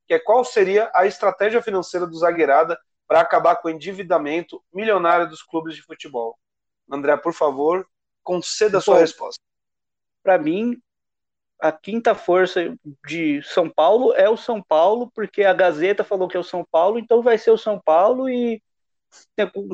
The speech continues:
Speaker 2: eu quero ser quinta força, porque esse negócio de ser quinta força tá dando sorte, entendeu? O Corinthians, quando era quarta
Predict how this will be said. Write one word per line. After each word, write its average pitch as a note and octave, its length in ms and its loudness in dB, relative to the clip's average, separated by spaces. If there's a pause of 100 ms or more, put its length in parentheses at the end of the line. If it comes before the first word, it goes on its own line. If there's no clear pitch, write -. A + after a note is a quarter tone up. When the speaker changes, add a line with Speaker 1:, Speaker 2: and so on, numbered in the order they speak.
Speaker 2:
eu G3+ 140 6
quero A3+ 300 4
ser B3 160 0
quinta B3 260 0
força, G#3+ 400 2
porque B3 140 -2
esse A#3 120 -2
negócio A3 240 2
de A3 80 -20
ser A#3 100 -2
quinta A3 260 -2
força G#3+ 360 0
tá A3+ 100 0
dando A#3 240 2
sorte, F3+ 480 2
entendeu? F3+ 260 0
O F3+ 80 -4
Corinthians, G3+ 440 0
quando G3 180 2
era F#3+ 140 4
quarta F#3+ 320 2